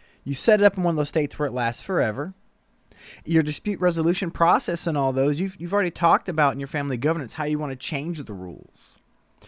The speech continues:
You set the rules, you talk about how you're gonna change it. And if the trust says, "I'm gonna follow whatever rules are in place at the time," that gives you the chance to kinda do some of those things, right?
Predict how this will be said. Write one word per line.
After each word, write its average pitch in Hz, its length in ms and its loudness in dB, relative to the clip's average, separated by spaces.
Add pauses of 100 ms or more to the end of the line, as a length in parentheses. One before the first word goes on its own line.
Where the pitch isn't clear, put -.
(180)
You 123 80 -10
set 160 320 -2
the 170 80 -4
rules, 170 280 2
you 151 40 -4
talk 160 80 -4
about 143 60 -2
how 156 60 2
you're 151 60 0
gonna 147 160 -2
change 185 320 -6
it. - 180 -18 (640)
And 151 140 -6
if 143 100 -8
the 139 100 -8
trust 190 340 -2
says, 147 160 -2
"I'm 165 120 0
gonna 175 160 0
follow 170 300 2
whatever 156 280 4
rules 165 380 6
are 156 80 0
in 120 80 -4
place 165 340 -2
at - 100 -10
the 117 80 -4
time," 151 580 -4 (320)
that 208 140 -2
gives 233 180 -4
you 226 60 -2
the 214 80 -2
chance 214 280 -2
to 214 100 -10
kinda 208 200 -10
do 247 160 -12
some 214 200 -8
of 143 60 -4
those 104 180 -8
things, 98 240 -10
right? 127 240 -4